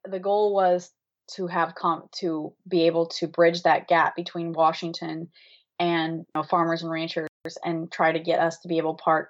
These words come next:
to have us be part of the conversation with the people who are making laws that regulate us. And so that was the big goal.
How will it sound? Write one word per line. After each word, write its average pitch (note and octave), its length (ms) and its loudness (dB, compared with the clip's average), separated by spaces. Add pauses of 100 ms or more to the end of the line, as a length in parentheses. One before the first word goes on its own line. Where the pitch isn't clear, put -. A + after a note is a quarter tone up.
(160)
to G#3 100 -6
have G#3 220 2
us F3 260 2
be F3 120 -6
part D#3+ 280 -2
of E3 60 -10
the D#3 80 -6
conversation D3 800 -8 (340)
with G#3+ 100 6
the A3 60 6
people G#3+ 320 2
who F#3+ 120 4
are F3+ 100 8
making F3 340 -2
laws E3 480 2
that E3 200 -2 (100)
regulate F#3 500 2
us. - 340 -8 (400)
And E3+ 440 0
so F3+ 340 2 (180)
that G#3+ 200 6
was G3+ 180 -4
the F#3 80 -10
big F3 220 -2
goal. F3 480 6